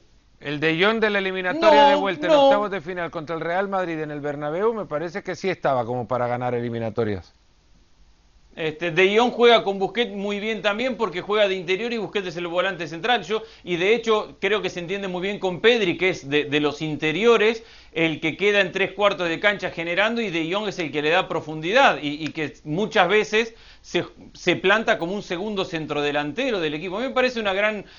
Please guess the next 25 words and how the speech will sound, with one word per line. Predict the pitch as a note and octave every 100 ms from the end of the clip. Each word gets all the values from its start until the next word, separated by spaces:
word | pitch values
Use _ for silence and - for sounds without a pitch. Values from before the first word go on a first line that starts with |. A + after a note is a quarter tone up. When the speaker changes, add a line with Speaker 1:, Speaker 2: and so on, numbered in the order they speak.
| - -
Speaker 2:
un | G3+ G#3
gran | B3+ A3
crecimiento | G#3+ - F#3 D4 A3+
el | G3
de | E3
De | E3 E3+
Jong | E3+
dentro | E3 D#3+
del | D#3
equipo, | D3+ D3+ C#3 C3
que | C#3+
le | D3
toca | D3 C4 A#3+
un | A3
momento | G#3 G#3+ F#3+ C#3+ C3+
donde | C3+ C3+
el, | C3+
ba-, | D#3 D3
donde | B2+ C#3 C#3+
el | C#3+
equipo | C#3+ G3 F3 G3
no |
anda | G3 F#3+ F#3+
bien, | A3 F#3
entonces | D3 C#3 D3+ D3